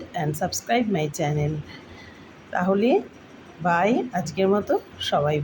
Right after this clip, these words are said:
ভালো থেকো, আর অবশ্যই ফলো করে দিও চ্যানেলটাকে আমার।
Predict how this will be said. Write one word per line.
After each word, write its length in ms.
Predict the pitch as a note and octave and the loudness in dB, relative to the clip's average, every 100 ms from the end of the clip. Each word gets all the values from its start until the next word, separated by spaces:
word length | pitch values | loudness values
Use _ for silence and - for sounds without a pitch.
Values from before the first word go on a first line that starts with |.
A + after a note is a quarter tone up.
| C#3+ | 0
ভালো 180 | E3 F3 F#3+ | 0 0 -2
থেকো, 240 | G3+ C4+ A4 - - | 0 2 2 0 -8
আর 140 | E3 D3 F#3 E3 | -4 -2 0 0
অবশ্যই 460 | F3 G3 - F4+ F#4+ | 0 2 4 2 2
ফলো 240 | G3+ E3 E3 | 0 0 -2
করে 220 | E3+ E3 | -2 -2
দিও 200 | F3 B3+ - | 2 2 2
চ্যানেলটাকে 580 | F3 D#3 D3 D3 D3 D3+ | 0 0 0 -2 -4 -2
আমার। 280 | C#3+ D3+ | -2 -2